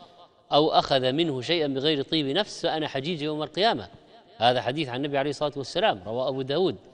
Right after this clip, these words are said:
في سننه: "من قتل معاهدا لم يرح رائحة الجنة، وإن ريحها توجد من مسيرة أربعين عاما"، رواه البخاري. التعامل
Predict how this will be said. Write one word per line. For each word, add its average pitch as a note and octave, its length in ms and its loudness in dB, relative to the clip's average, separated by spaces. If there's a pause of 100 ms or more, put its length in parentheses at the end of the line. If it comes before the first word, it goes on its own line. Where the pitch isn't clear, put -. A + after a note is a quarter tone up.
(420)
في B2+ 160 -4
سننه: D#3 380 4 (640)
"من B2 80 -4
قتل D#3 380 2
معاهدا C#3+ 460 2
لم C#3 180 -2
يرح D#3+ 240 0
رائحة C#3+ 340 2
الجنة، D#3+ 440 2 (920)
وإن D3+ 280 2
ريحها D3+ 340 4
توجد D3 380 0
من C3 120 -2
مسيرة D3 420 -2
أربعين C3+ 380 0
عاما"، C#3 280 2
رواه B2 240 2
البخاري. B2+ 440 4 (1600)
التعامل G#3 760 6